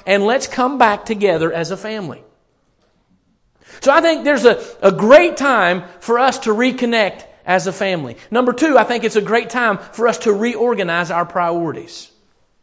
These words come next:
One of the great kings, and I, I forget his name and I apologize,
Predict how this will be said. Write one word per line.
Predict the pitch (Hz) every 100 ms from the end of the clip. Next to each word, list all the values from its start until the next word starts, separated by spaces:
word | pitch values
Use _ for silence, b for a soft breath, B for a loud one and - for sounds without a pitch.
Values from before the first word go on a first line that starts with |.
| _ _ _ _ _ _ _ _ _ _ _ _ _ _ _ _
One | - 202
of | 220
the |
great | 202 220 214
kings, | 247 233 208
and | 190
I, | 175 175 170
I | 170
forget | - 165 220
his | 196
name | 208 214
and | 175
I |
apologize, | 156 208 208 185 202 208 208